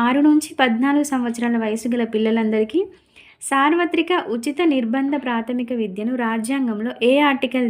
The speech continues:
ద్వారా పొందుపరిచారు? ఆర్టికల్ ఫార్టీ ఫైవ్ ద్వారా పొందుపరిచారు. ఇప్పుడు ఇది ఆరు నుండి పద్నాలుగు సంవత్సరాలకి ఉచిత నిర్బంధ ప్రాథమిక విద్య అనేది ట్వంటీ వన్ ఏ, ట్వంటీ వన్ of ఏలోకి వెళ్ళడం జరిగింది.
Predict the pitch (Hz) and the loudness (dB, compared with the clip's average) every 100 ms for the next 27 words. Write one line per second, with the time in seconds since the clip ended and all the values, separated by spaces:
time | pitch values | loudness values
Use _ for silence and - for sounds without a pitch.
0 | 220 208 294 294 240 214 202 190 196 185 | 0 -2 -2 0 0 0 -4 -6 -8 -10
1 | 185 _ _ _ _ _ 233 240 240 254 | -10 _ _ _ _ _ -6 -6 -4 0
2 | 339 415 - 247 233 233 240 208 214 220 | 0 0 2 0 2 -2 0 -2 -2 -2
3 | 311 277 226 220 196 196 196 190 220 - | -2 0 0 0 -4 -6 -8 -8 -10 -20
4 | - - - 240 262 302 285 339 381 - | -20 -20 -10 -4 2 2 4 2 2 -2
5 | 240 254 269 285 285 269 240 226 262 254 | -2 2 2 4 2 2 0 2 2 0
6 | 262 254 247 262 254 254 247 233 - 254 | -2 -2 -4 -4 -2 -2 -2 -4 -2 0
7 | 240 226 240 233 240 233 233 233 - _ | 0 0 0 0 0 0 0 -2 -6 _
8 | 226 240 220 214 262 294 262 240 240 262 | -8 -6 -6 -4 -6 -2 0 2 2 0
9 | 262 370 403 - - _ _ _ _ _ | 2 0 -2 -16 -20 _ _ _ _ _
10 | _ _ 240 240 - - 240 240 269 254 | _ _ -2 -2 -4 -6 -4 -2 -2 0
11 | 269 269 240 233 240 240 240 240 226 320 | -2 -2 -4 -2 0 2 2 0 0 0
12 | 453 - _ _ 233 233 233 233 226 214 | 0 -6 _ _ -4 -2 0 0 0 -4
13 | 208 196 | -4 -6